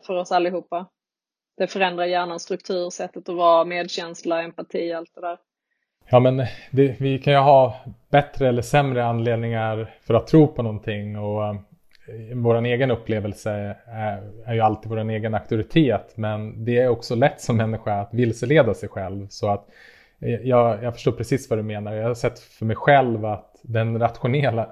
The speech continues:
Speaker 2: rationella delen av mig har fått extremt mycket energi och inspiration av forskningen.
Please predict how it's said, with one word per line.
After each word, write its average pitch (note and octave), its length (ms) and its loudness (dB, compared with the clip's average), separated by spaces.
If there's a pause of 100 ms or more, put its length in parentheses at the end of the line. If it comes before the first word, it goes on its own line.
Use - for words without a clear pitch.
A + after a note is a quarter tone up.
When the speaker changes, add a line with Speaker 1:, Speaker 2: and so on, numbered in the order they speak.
Speaker 2:
rationella B2+ 540 2
delen G#2 340 0
av G2+ 160 -4
mig G2 340 -10 (580)
har - 180 0
fått A#2 240 -4
extremt E3 400 -4
mycket A#2 300 -6
energi B2+ 680 -4
och A2+ 100 -6
inspiration A2+ 1000 -2
av G#2+ 180 -2
forskningen. G#2+ 680 -12